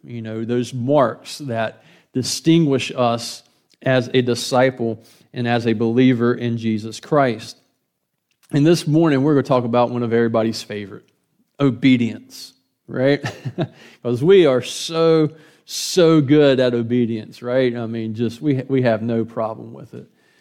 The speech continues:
And I know all of you are, well, I'll shake my head. I know that y'all, y'all are more godly than me. But man,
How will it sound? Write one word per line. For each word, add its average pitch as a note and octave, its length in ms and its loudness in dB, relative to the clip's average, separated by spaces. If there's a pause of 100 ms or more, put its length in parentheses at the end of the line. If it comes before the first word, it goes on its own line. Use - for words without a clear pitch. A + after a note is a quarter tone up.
(300)
And A#2 220 -8
I A#2+ 120 -2
know A#2 240 2
all A#2 200 4
of A2+ 120 0
you A#2 220 4
are, A2 200 -2
well, B2 140 0
I'll B2 180 4
shake A#2+ 260 -2
my C3+ 220 0
head. C3 320 2
I A2 80 -6
know A2 200 -4
that A2 260 -6
y'all, B2 300 -12
y'all A2 200 -8
are G#2+ 120 -12
more A2 380 -14
godly A#2 400 -2
than A2 220 -6
me. A#2 300 -8 (760)
But A2+ 160 -4
man, B2+ 400 -4